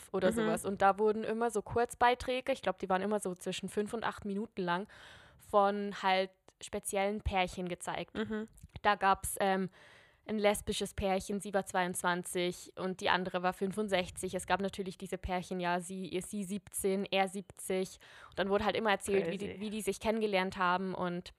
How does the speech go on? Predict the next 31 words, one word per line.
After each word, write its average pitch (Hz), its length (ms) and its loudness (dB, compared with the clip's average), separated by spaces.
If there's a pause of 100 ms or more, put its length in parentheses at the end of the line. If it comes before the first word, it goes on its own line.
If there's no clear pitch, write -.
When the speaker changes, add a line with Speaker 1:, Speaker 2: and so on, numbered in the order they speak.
(720)
Speaker 1:
wie 202 120 0
die 208 80 -2
ganze 196 240 6
Geschichte 202 380 -2
dahinter 202 400 2
ist. - 260 -2
Es - 120 -4
gibt - 200 -4
auch 202 260 10
eine 214 120 0
Geschichte 202 480 -2
von, 180 400 2 (1000)
ähm, 190 400 4
einem, 180 360 -2 (800)
kommt 190 180 -8
der - 140 -2
aus 190 140 -4
Guinea? 196 580 -4 (180)
Ich - 100 -18
weiß 180 220 4
es 180 120 -10
nicht. - 280 -10 (300)
Also 220 300 2
auf 214 180 2
jeden 233 160 -2
Fall 214 180 4
von 208 180 0
einem 196 120 -4
afrikanischen, 214 1120 -4
kleinwüchsigen 196 1200 -4 (340)
Musiker, 302 680 6